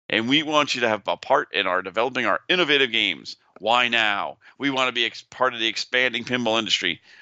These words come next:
But not only that, we want to take pinball to places it's never been before.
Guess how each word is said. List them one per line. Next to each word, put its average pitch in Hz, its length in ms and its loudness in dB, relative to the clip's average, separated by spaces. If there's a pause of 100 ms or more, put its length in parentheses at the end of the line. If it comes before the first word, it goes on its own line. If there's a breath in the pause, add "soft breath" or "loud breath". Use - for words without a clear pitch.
(160 soft breath)
But 123 100 -2
not 127 180 2
only 117 220 -2
that, 123 260 0 (220 loud breath)
we 156 140 -2
want 143 200 2
to - 80 -4
take 127 180 -2
pinball 131 320 -2
to 117 80 -2
places 127 440 -2
it's 107 140 -10
never 135 180 0
been 123 220 -2
before. 95 520 -2